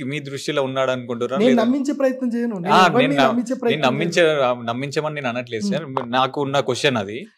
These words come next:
Speaker 2: నా
Speaker 1: అదే.
Speaker 2: దృష్టిలో నాకు భగవంతుడు ఉన్నాడా లేదా అంటే నేను experience అయ్యాను కాబట్టి నాకు భగవంతుడు ఉన్నాడు.
Speaker 1: ఓకే సార్.
Speaker 2: నువ్వు
Speaker 1: ఇప్పుడు
Speaker 2: ఎక్స్పీరియన్స్
Speaker 1: నార్మల్గా
Speaker 2: అవ్వలేదు
Speaker 1: నేను,
Speaker 2: మరి.
Speaker 1: ఇప్పుడు నేను నార్మల్గా కొ-, కొంతమందిని చూశాను, వాళ్ళు దేవుణ్ణి విపరీతంగా నమ్ముతారు,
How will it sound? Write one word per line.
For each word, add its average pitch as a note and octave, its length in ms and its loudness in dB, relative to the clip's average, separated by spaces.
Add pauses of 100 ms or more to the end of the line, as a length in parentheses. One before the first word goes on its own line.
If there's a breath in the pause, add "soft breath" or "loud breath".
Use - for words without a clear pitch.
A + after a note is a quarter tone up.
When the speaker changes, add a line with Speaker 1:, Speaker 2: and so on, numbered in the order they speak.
(120)
Speaker 2:
నా F3+ 100 -2
Speaker 1:
అదే. A3+ 220 4
Speaker 2:
దృష్టిలో C4 540 -2
నాకు G#3+ 300 -4
భగవంతుడు G#3 580 -2
ఉన్నాడా A3 340 -4
లేదా G#3 280 -4
అంటే G3+ 160 -6
నేను G#3+ 200 -6
experience A#3+ 540 -6
అయ్యాను G#3+ 300 -6
కాబట్టి G#3 360 -6
నాకు B3+ 140 -8
భగవంతుడు G#3 460 -6
ఉన్నాడు. G#3 600 -8
Speaker 1:
ఓకే C#3 200 0
సార్. C#3+ 200 -2
Speaker 2:
నువ్వు G3+ 160 4
Speaker 1:
ఇప్పుడు C#3+ 140 4
Speaker 2:
ఎక్స్పీరియన్స్ C#4 320 6
Speaker 1:
నార్మల్గా B3 100 2
Speaker 2:
అవ్వలేదు C#4 220 2
Speaker 1:
నేను, F#3 60 -4
Speaker 2:
మరి. E3+ 180 -4
Speaker 1:
ఇప్పుడు - 380 -6
నేను C#3 160 2
నార్మల్గా C3+ 500 4
కొ-, C3 240 2
కొంతమందిని A#2+ 540 -2
చూశాను, A#2 380 -4
వాళ్ళు B2 300 0
దేవుణ్ణి C#3+ 540 0
విపరీతంగా D3 540 -2
నమ్ముతారు, A#2 480 -6